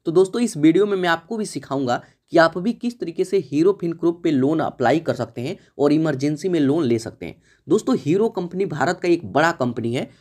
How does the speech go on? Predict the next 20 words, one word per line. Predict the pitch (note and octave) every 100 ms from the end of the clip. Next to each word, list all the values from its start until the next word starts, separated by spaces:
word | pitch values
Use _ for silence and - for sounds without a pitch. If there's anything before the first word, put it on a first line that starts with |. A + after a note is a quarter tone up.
| _ _
हीरो | B2+ E3+
का | G#3+ -
बाइक | C3+ E3 F3
आप | D#3 -
चलाते | - G2 G#2 D#3+
होंगे | D#3+ E3+
या | F#3
फिर | D3 D#3+
इसके | C#3+ C#3
बारे | C3 C3
में | C#3
जानते | B2 A2+ A2+
होंगे, | C#3+ C3 - - _ _
तो | F#3+
बहुत | D3+ F#3 A#3
सारा | A3+ G3+
प्रोडक्ट | F#3+ D#3+ D3 D#3 -
है | G3+
हीरो | A#2+ A2
का। | F#2+ -